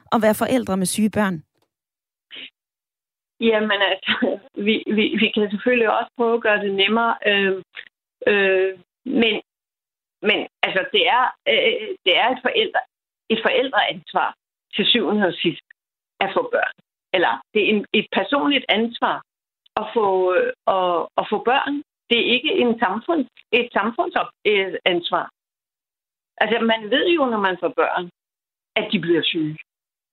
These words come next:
Speaker 2: Altså, jeg har selv været solomor, så jeg ved alt om det.
Speaker 1: Mhm.
Speaker 2: Og mine forældre var så, øh, gamle, at de, der var ingen til at træde til.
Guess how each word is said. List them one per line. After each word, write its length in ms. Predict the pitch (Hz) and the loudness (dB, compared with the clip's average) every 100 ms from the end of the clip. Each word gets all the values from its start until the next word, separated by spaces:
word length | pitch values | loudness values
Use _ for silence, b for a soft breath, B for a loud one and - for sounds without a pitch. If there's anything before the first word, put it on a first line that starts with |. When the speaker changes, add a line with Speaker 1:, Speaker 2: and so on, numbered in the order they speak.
| _ - | _ -4
Speaker 2:
Altså, 200 | 202 208 208 | -2 2 2
jeg 60 | 226 | 2
har 80 | 233 262 | 0 -2
selv 140 | 247 | 0
været 180 | 247 226 | 0 0
solomor, 580 | 254 254 339 277 202 208 - _ _ - | 0 2 2 2 2 -2 -6 _ _ -2
så 100 | 226 | 0
jeg 120 | 208 | 2
ved 200 | 226 - - | 0 0 0
alt 320 | 302 392 311 | 0 0 0
om 260 | 202 185 | 0 -2
det. 140 | 196 190 - - | -4 -6 -10 -6
Speaker 1:
Mhm. 200 | 226 220 | -2 0
Speaker 2:
Og 100 | 226 | 2
mine 240 | 226 214 185 | 2 0 0
forældre 280 | 240 - 269 | 0 2 2
var 80 | 240 240 | 2 0
så, 80 | 269 254 - | 0 0 0
øh, 440 | 226 214 214 196 190 190 | 2 2 0 0 0 0
gamle, 420 | 196 233 294 - | 2 2 2 0
at 80 | 196 - - | -4 -6 -6
de, 200 | 226 226 - | -6 -2 0
der 120 | 208 254 | 2 4
var 80 | 277 269 | 2 2
ingen 180 | 349 370 - | 0 -2 -2
til 120 | - - | 0 0
at 40 | 185 - | -4 -2
træde 240 | 180 151 - | -2 -2 -4
til. 180 | 151 | -6